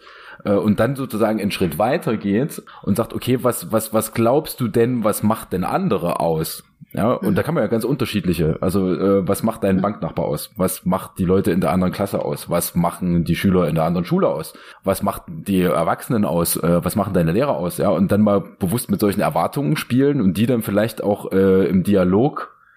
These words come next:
Speaker 1: sozusagen kreuzen. Was, was glaubte ich denn, was mein Gegenüber ausmacht und was glaubt er denn selbst, was sich ausmacht und wo unterscheiden sich die beiden Dinge vielleicht?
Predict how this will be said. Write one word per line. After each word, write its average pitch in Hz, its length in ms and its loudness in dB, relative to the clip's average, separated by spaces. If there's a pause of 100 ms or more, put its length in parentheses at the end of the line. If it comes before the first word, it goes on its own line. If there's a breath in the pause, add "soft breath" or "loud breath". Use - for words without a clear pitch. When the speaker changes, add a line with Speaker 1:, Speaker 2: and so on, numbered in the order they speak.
(200 soft breath)
Speaker 1:
sozusagen 98 540 0
kreuzen. 95 560 0
Was, 87 180 -2
was 95 160 -2
glaubte 110 480 2
ich 95 220 -4
denn, 110 220 2
was 98 300 -2 (640)
mein 98 360 2
Gegenüber 101 480 0
ausmacht 120 460 -2
und 90 300 -2
was - 260 -4
glaubt 98 340 -2
er 98 120 2
denn 87 120 -2
selbst, 101 360 -2
was 98 100 -2
sich 92 160 -6
ausmacht 104 340 -2
und 90 140 -2
wo 98 80 2
unterscheiden 95 460 0
sich 82 120 -6
die - 80 -8
beiden 85 300 -6
Dinge 87 200 2
vielleicht? 82 440 -2